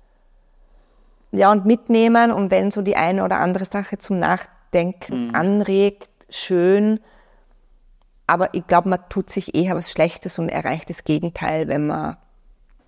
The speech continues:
Speaker 1: da
Speaker 2: Mhm.
Speaker 1: zu moralisch wird.
Speaker 2: Das ist aber, da erwischt man sich als Leser aber auch selber, dass man dann natürlich denkt, „Okay, es ist eh alles da, es ist, das ist alles passiert, man muss nur genau hinschauen, genau nachlesen.“ Bei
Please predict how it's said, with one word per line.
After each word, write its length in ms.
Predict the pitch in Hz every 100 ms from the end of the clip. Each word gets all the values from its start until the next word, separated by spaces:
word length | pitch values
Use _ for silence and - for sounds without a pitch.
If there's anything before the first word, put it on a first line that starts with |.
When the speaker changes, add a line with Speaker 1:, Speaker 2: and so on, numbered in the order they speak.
| _ _
Speaker 1:
da 320 | 127 139 160
Speaker 2:
Mhm. 120 | 208 208
Speaker 1:
zu 160 | -
moralisch 720 | 170 156 - 147 156 160 -
wird. 160 | - 160 - - _ _
Speaker 2:
Das 140 | 110 107
ist 120 | 123
aber, 340 | 117 123 117 -
da 80 | -
erwischt 400 | 113 104 127 -
man 80 | 117
sich 200 | - 110
als 180 | 113 -
Leser 640 | 104 110 - 113 110 110 -
aber 500 | 113 104 113 113 110 - - _ _
auch 180 | 123 117
selber, 460 | - 107 104 110 104
dass 180 | 101
man 100 | 117
dann 120 | 107 107
natürlich 340 | 104 107 104
denkt, 220 | 104 101
„Okay, 200 | - -
es 120 | 110
ist 180 | 117 -
eh 200 | 123 127
alles 400 | 110 104 104 -
da, 200 | 104 101
es 120 | 101 117
ist, 260 | - - -
das 140 | 107
ist 160 | 110 -
alles 260 | 113 113 -
passiert, 680 | 113 - - 117 135 - -
man 120 | 110
muss 200 | 117 -
nur 140 | 117
genau 280 | 117 107 107
hinschauen, 520 | 131 127 123 113 101
genau 260 | 107 101 104
nachlesen.“ 680 | 101 107 - 104 98 110 - _ - - _ _ _ _
Bei 320 | 127 107 104